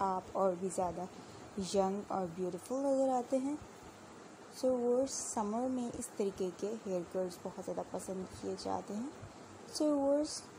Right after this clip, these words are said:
शॉर्ट हेयर कट्स हैं, उसमें बहुत ही ज़्यादा प्यारे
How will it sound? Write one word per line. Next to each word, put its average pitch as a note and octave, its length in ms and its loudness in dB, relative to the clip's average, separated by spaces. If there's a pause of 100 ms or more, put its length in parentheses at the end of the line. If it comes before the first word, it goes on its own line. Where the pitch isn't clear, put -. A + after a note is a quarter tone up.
(720)
शॉर्ट B3+ 400 4
हेयर A3 200 6 (140)
कट्स G#3+ 400 2
हैं, G#3 320 0 (100)
उसमें F3+ 840 -4 (580)
बहुत F#3+ 380 -4
ही G3 80 -2
ज़्यादा F#3+ 440 0 (160)
प्यारे F#3 320 4